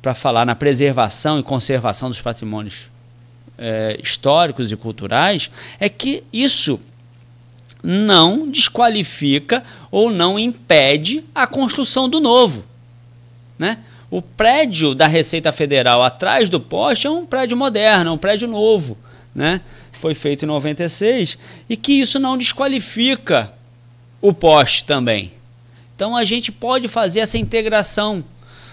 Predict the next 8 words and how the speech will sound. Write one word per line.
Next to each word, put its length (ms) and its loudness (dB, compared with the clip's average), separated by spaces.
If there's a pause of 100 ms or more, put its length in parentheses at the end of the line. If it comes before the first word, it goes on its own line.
(140)
do 220 2
novo 580 2 (420)
com, 360 -2 (440)
é, 340 4
o, 60 -4
o, 1080 -2
o 40 0
histórico, 840 2